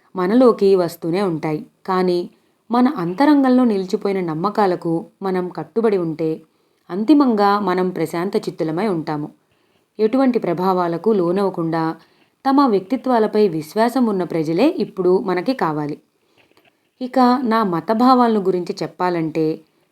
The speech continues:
నేను రామేశ్వరం నుంచి సాంకేతిక వైజ్ఞానిక ప్రపంచంలోకి అడుగుపెట్టాను. నేను ఎప్పుడూ శాస్త్ర విజ్ఞానాన్ని నమ్మేవాణ్ణి. అయినా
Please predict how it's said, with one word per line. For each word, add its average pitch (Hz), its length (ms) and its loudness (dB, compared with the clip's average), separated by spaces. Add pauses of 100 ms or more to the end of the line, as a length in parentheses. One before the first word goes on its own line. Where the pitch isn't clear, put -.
(100)
నేను 247 400 4
రామేశ్వరం 226 680 0
నుంచి 196 540 0 (120)
సాంకేతిక 214 600 0
వైజ్ఞానిక 180 640 -2
ప్రపంచంలోకి 160 680 -4
అడుగుపెట్టాను. 160 640 -4 (920)
నేను 277 180 2
ఎప్పుడూ 233 600 2
శాస్త్ర 190 380 0
విజ్ఞానాన్ని 175 560 -2
నమ్మేవాణ్ణి. 156 640 -2 (580)
అయినా 180 460 0